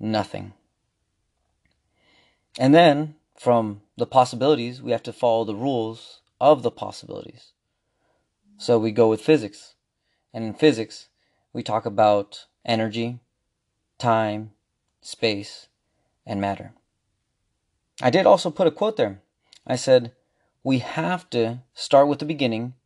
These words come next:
to end. And then we do it backwards. We start with the end to s-, begin at the end."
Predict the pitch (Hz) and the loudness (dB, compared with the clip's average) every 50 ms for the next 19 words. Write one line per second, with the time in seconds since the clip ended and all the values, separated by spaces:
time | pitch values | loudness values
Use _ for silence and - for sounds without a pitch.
0 | _ _ - - 135 143 165 180 147 110 - - _ _ _ _ _ _ _ _ | _ _ -4 0 2 2 2 2 0 -8 -12 -18 _ _ _ _ _ _ _ _
1 | _ _ _ _ _ _ _ - 117 113 110 127 156 151 131 120 127 131 131 _ | _ _ _ _ _ _ _ -8 -8 -2 4 6 6 6 6 4 0 -6 -10 _
2 | _ _ _ _ _ _ _ _ 120 113 117 123 120 117 131 151 156 - - 110 | _ _ _ _ _ _ _ _ -12 -4 0 0 0 0 0 -6 -6 -6 -8 -8
3 | 101 - - - _ _ _ _ _ _ _ _ _ _ _ _ 120 117 - - | -8 -10 -18 -20 _ _ _ _ _ _ _ _ _ _ _ _ -10 -10 -2 4
4 | - 123 120 117 117 - - 117 135 143 135 117 110 107 - _ _ _ _ _ | 4 4 4 2 -4 -6 -2 0 2 2 2 0 -2 -8 -12 _ _ _ _ _
5 | _ _ _ _ _ _ _ _ _ _ - - 120 - - - - 123 127 113 | _ _ _ _ _ _ _ _ _ _ -6 -6 -6 -6 -8 -10 -6 -6 -6 0
6 | 113 143 156 151 131 123 123 127 123 _ _ _ _ _ _ _ _ _ _ _ | 2 2 4 4 2 -2 -6 -10 -14 _ _ _ _ _ _ _ _ _ _ _
7 | _ _ _ _ _ - 120 120 - _ 107 104 101 98 104 110 110 - | _ _ _ _ _ -6 -6 -6 -6 _ -10 -8 -8 -10 -12 -16 -20 -20